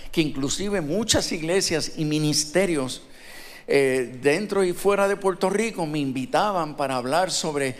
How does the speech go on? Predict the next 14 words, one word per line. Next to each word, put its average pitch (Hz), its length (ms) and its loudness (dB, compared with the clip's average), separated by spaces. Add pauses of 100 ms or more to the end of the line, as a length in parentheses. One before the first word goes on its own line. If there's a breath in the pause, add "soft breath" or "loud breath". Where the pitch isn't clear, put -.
el 151 240 0
tema 180 320 4
de 170 120 4
la 156 100 0
idolatría 131 580 -2
sexual. 123 540 -4 (760 loud breath)
Eh, 135 600 -2 (420)
en 160 260 4
un 240 200 0
tiempo, 156 760 2 (580)
en 151 240 2
un 208 160 0
tiempo 190 600 -2 (260 loud breath)
donde, 147 840 0